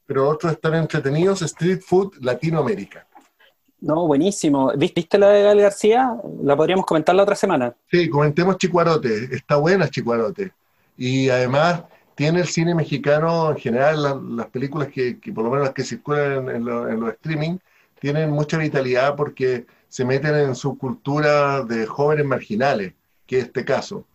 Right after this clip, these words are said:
Speaker 1: que la primera escena, los chicos se suben con un, con un fierro a una micro y asaltan a la gente, al, a los pasajeros, al tiro. <laughs> Esa es la primera escena.
Speaker 2: Sí, ve-, ve-,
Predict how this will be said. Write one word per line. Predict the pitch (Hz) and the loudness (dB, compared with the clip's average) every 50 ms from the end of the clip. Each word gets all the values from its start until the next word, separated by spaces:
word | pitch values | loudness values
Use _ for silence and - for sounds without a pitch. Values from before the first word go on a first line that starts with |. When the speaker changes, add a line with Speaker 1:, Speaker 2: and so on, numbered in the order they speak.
| _ _ _ | _ _ _
Speaker 1:
que | - 120 120 | -4 -4 -2
la | 117 110 | -2 -2
primera | 113 120 113 127 135 139 | -2 -2 0 0 0 -2
escena, | 131 - 143 135 139 139 143 139 139 139 135 135 117 - _ _ _ _ _ _ _ - - - | -2 0 0 0 2 2 2 2 2 2 2 2 0 -4 _ _ _ _ _ _ _ -20 -18 -10
los | - 117 107 - | -8 -8 -6 -6
chicos | - 135 117 139 135 131 117 | -6 -4 -2 -2 -2 -2 -2
se | 123 120 | -6 -6
suben | - 139 143 143 139 131 120 | -2 0 0 0 0 0 -2
con | - 123 123 | -2 -2 -2
un, | 127 127 123 120 120 | -2 -2 -2 -2 -4
con | - 120 123 | -2 -2 -2
un | 123 120 | -2 -4
fierro | 120 - 139 143 147 147 147 147 | -4 -4 0 0 2 2 2 2
a | |
una | 143 135 135 135 | 0 0 0 0
micro | 139 147 151 147 - 143 147 143 139 135 | 0 0 -2 -2 -2 0 0 2 2 2
y | 131 120 | 0 0
asaltan | 117 107 - - 135 123 117 - 120 123 | -2 -2 -2 -2 -2 -2 -2 -4 -4 -4
a | |
la | 123 120 | -4 -4
gente, | 117 - - - 175 196 190 - 110 | -4 -4 -6 -6 -6 -8 -10 -8 -6
al, | 110 107 107 107 101 - - _ _ _ _ _ _ _ - | -6 -4 -6 -6 -8 -12 -16 _ _ _ _ _ _ _ -4
a | 120 | -4
los | 123 117 | -4 -2
pasajeros, | - 113 110 - 139 131 - 185 123 104 107 107 | -4 -4 -4 -2 -4 -2 0 0 0 0 0 -2
al | 107 98 | -2 -2
tiro. | - 170 143 98 90 90 92 - - | -2 -2 -2 -2 -4 -6 -8 -12 -14
<laughs> | - | -16
Esa | - - | -16 -8
es | - | -4
la | 180 180 151 139 | -2 -2 0 -2
primera | 151 151 165 165 160 | -2 -2 0 0 -2
escena. | 151 - - 160 | -2 -2 2 4
Speaker 2:
Sí, | 185 202 | 4 4
ve-, | 147 151 175 - - | 4 4 2 0 2
ve-, | 160 156 165 - - | 2 2 2 2 0